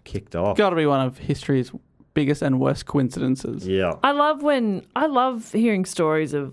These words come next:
Speaker 3: you know, fate, whatever you wanna call it, serendipity, coincidence, whatever. I love,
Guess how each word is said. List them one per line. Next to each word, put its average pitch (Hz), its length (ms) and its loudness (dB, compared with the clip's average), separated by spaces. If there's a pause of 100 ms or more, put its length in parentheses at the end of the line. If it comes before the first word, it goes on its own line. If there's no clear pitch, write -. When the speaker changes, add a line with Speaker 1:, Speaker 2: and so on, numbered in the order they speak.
Speaker 3:
you 165 140 -6
know, 135 240 -6 (540)
fate, - 520 -2
whatever 214 300 2
you 202 160 2
wanna 165 180 -2
call 147 340 -2
it, 147 220 -2 (100)
serendipity, 143 960 -2
coincidence, 160 540 -4
whatever. 147 500 -2 (540)
I 180 100 2
love, 175 300 0